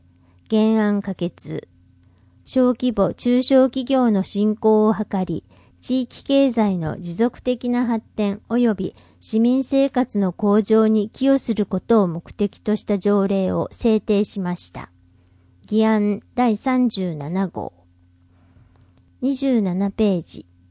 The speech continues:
意見書。一つ、再審法改正の促進を求める意見書。否決。冤罪被害者を早期に救済するために、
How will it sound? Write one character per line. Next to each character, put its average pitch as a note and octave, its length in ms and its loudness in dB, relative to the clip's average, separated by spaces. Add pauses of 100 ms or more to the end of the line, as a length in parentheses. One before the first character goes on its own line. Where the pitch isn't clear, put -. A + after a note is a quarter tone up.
(300)
意 F#3+ 80 -6
見 G#3+ 320 2
書。 G3 360 -2 (800)
一 B3 260 2
つ、 - 280 -8 (160)
再 C4 340 2
審 B3+ 360 -2
法 B3 220 2
改 A#3+ 300 0
正 A#3 280 2
の G#3+ 180 0
促 - 260 -4
進 A#3+ 340 -4
を A#3+ 40 0
求 A3+ 280 0
め A#3 160 2
る D#3 100 -4
意 D3+ 100 -10
見 E3+ 300 -6
書。 - 340 -6 (460)
否 - 160 -20
決。 F3 540 -4 (960)
冤 A#3 240 4
罪 B3+ 260 2
被 B3 100 0
害 C4 260 2
者 G#3 220 2
を F#3+ 60 0
早 C4+ 280 2
期 B3 140 -2
に A3 140 2
救 G#3+ 260 0
済 G#3+ 240 2
す G#3 160 -4
る G3+ 140 0
た G3+ 140 -2
め F#3+ 160 0
に、 F3 200 -6